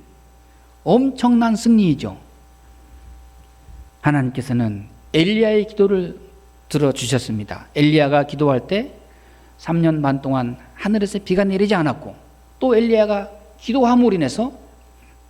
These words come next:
하나님께서는 비를 내려주셨습니다. 그랬던 엘리야가 이세벨의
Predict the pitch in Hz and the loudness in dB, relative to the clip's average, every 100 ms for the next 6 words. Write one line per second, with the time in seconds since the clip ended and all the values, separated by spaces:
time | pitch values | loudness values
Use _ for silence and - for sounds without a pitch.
0 | _ _ - - 147 131 131 120 117 104 | _ _ -14 -6 -2 -2 -6 -8 -8 -10
1 | - 196 214 185 139 117 - 101 - 76 | -6 -2 2 2 0 -2 -4 -8 -10 -16
2 | - - - _ _ _ _ - - - | -18 -20 -20 _ _ _ _ -20 -20 -4
3 | 247 269 269 - 262 240 185 180 156 139 | 0 0 -2 0 0 2 0 0 0 -2
4 | 151 107 - - - - - - 233 262 | -8 -10 -18 -20 -20 -20 -14 -2 0 2
5 | 262 254 262 262 262 | 2 2 2 -2 -6